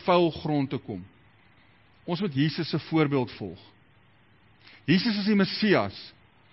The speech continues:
Hy is die Seun van God. Maar hy verbaas ons, want die aand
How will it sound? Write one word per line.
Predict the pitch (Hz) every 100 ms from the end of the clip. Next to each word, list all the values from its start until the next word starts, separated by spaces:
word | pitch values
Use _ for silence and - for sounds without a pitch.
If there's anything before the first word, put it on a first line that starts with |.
| _ _ _ 113
Hy |
is | 135
die | 147 -
Seun | 202 190
van | 190 170 -
God. | 160 113 - - _ _ _ _ _ _ _ _ 143
Maar | 156 165 - - 120
hy | 165
verbaas | 202 131 139 202 226 190
ons, | 165
want | 151 160
die | -
aand | 214 240 220